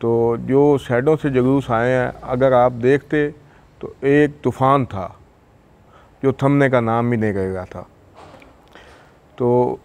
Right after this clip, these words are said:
मोटरसाइकिल कई जुलूस के आगे थे, कई पीछे थे, कई एंड पे थे, कई साइडों पे थे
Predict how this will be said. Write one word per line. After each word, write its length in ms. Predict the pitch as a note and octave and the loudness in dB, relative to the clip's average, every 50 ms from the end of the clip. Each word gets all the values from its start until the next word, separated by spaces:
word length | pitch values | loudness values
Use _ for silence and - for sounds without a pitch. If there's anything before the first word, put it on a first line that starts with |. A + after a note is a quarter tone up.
| - | -14
मोटरसाइकिल 960 | B2 A#2 A#2 B2 C3+ C#3 D#3+ D3 C3+ - C#3 C3+ C#3 - D3 D3 C#3+ C#3+ C3+ C#3 - - | -10 -4 -2 0 0 2 2 2 2 2 0 0 2 2 2 2 2 0 -2 -6 -6 -2
कई 180 | C#3+ C#3+ C#3+ C#3 | 0 0 0 2
जुलूस 360 | B2+ C3 C3 C#3 C#3 B2+ - | 2 2 2 0 0 -2 -2
के 120 | - C3+ | 0 2
आगे 300 | B2 A#2+ B2+ C#3+ C#3+ C#3+ | 4 4 2 2 2 0
थे, 260 | B2+ - C3+ C3 B2+ | 0 0 0 0 0
कई 180 | A#2+ B2+ B2+ B2 | 0 -2 -4 -4
पीछे 360 | A#2 C3 C3+ C3+ - D3 C#3 | -2 -2 -4 -2 -2 -2 -2
थे, 360 | B2 C3 B2+ B2 A#2+ A2+ A2+ | -2 0 -2 -2 -2 -4 -6
कई 380 | A#2 - _ _ - B2 B2+ B2+ | -10 -14 _ _ -6 -4 -2 -2
एंड 280 | B2+ B2 C3 C#3 C#3 C#3 | 0 -2 -2 -2 -2 -2
पे 100 | C#3 B2+ | -2 -2
थे, 300 | - C3 A#2+ A#2 A2+ A2+ | -2 -2 -2 -2 -4 -4
कई 200 | - - B2 A#2 | -4 -4 -4 -4
साइडों 340 | - B2+ B2+ B2 C#3 C#3+ | -2 -2 -2 0 0 0
पे 160 | C#3+ C#3 C3+ A#2+ | 0 0 -2 -2
थे 220 | B2 A2+ A2 G#2+ | -2 -4 -4 -6